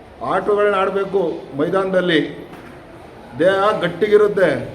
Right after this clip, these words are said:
ಅರ್ಥ ಆಯ್ತಾ? ಜಾಸ್ತಿ ಮೊಬೈಲ್ ಯಾರು ನೋಡಬಾರ್ದು. ನಿಮ್ಮ ಮಾಸ್ಟರ್ಗಳು ಹೇಳ್ದಂಗೆ ಕೇಳಬೇಕು, ಅರ್ಥ ಆಯ್ತಾ? ಚೆನ್ನಾಗಿ ಓದಬೇಕು ಎಲ್ಲರೂ.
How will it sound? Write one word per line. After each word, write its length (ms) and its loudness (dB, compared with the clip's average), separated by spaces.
ಅರ್ಥ 140 -4
ಆಯ್ತಾ? 320 2
ಜಾಸ್ತಿ 300 2
ಮೊಬೈಲ್ 340 4
ಯಾರು 200 4
ನೋಡಬಾರ್ದು. 580 2
ನಿಮ್ಮ 200 -2
ಮಾಸ್ಟರ್ಗಳು 440 2
ಹೇಳ್ದಂಗೆ 360 0
ಕೇಳಬೇಕು, 460 2
ಅರ್ಥ 180 -2
ಆಯ್ತಾ? 360 2
ಚೆನ್ನಾಗಿ 280 0
ಓದಬೇಕು 500 0
ಎಲ್ಲರೂ. 380 4